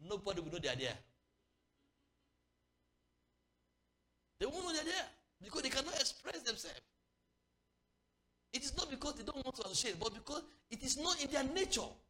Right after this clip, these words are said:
to be like that. Praise the Lord. So you have a gift God has given to you. And if you discover it, do something with it.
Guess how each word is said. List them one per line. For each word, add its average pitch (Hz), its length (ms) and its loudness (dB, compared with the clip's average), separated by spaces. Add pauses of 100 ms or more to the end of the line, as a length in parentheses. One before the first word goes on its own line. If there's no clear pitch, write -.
(1120)
to 208 100 -2
be 196 120 -6 (380)
like 165 120 -14
that. - 260 -10 (1700)
Praise 160 220 2
the 117 80 -2
Lord. 107 180 -6 (1400)
So 285 100 0
you 269 200 2
have - 340 2
a 202 40 -2 (100)
gift 302 300 2
God 262 160 -6
has - 160 -10
given 233 240 -6
to 214 100 -4
you. 349 220 -2 (960)
And 202 200 -4
if 320 120 -6
you 247 80 0
discover 262 580 -2
it, 190 100 -2 (580)
do 285 140 6
something 185 380 0
with 107 120 -10
it. - 240 -12